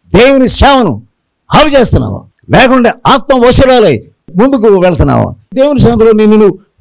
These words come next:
పరీక్షించుకోవద్దు. "ప్రభువా, నన్ను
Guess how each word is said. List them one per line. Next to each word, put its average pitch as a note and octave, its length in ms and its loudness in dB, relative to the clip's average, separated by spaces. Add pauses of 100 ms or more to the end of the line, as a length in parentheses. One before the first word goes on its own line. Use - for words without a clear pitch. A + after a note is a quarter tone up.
(120)
పరీక్షించుకోవద్దు. A#3+ 680 -4 (760)
"ప్రభువా, A3+ 260 2
నన్ను G#3 380 -2